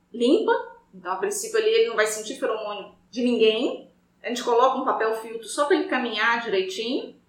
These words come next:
A gente não precisa de ter cuidados, é, adicionais com temperatura, umidade de laboratório, exatamente porque a gente pega um cupim,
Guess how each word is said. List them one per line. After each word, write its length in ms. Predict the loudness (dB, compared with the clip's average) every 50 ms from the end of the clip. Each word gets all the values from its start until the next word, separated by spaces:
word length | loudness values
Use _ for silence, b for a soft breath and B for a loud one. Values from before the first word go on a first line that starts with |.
| _ _ _ _
A 80 | -2 2
gente 260 | 2 2 2 4 4
não 160 | 2 2 4
precisa 360 | 2 0 0 0 0 0 0 0
de 120 | 0 0
ter 120 | -2 0
cuidados, 880 | 0 0 -2 0 4 4 6 6 4 2 0 -6 -6 -8 -10 -10 -8 -4
é, 240 | -2 0 2 2 2
adicionais 680 | 2 0 0 -2 0 2 2 2 2 2 0 0 -2 -2
com 120 | -4 -4 -4
temperatura, 840 | -2 -2 0 2 2 2 2 2 2 0 0 2 2 2 2 2
umidade 480 | 2 0 -2 -2 -2 0 0 0 -2 -2
de 60 | -2
laboratório, 540 | -2 -2 0 0 -2 -2 -2 -4 -4 -4 -6
exatamente 920 | -8 -4 2 2 2 2 4 2 0 0 0 -2 -2 -4 -4 -6 -10 -14
porque 200 | -18 -12 _ -10
a 40 | -10
gente 160 | -10 -10 -6
pega 160 | -6 -4 -4
um 100 | -4 -6
cupim, 500 | -8 -12 -10 -10 -8 -10 -10 -10 -14 -20